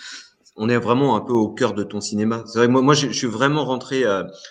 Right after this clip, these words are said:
euh, dans, dans ton cinéma via Une vie violente, parce que j'avais vu,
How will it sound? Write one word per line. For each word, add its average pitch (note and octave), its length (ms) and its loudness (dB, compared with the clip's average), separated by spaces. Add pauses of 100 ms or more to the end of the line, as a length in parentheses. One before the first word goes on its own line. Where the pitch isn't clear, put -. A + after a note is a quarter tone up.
(260)
euh, F#2+ 560 -4
dans, G2 280 -8
dans G2+ 180 -8
ton G#2+ 120 -12
cinéma G#2+ 380 -4
via F#2 260 -2
Une A2 120 0
vie G2+ 220 -10
violente, G#2 500 -6
parce A2+ 100 -16
que G#2 120 -12
j'avais G2+ 260 -2
vu, C3 300 -8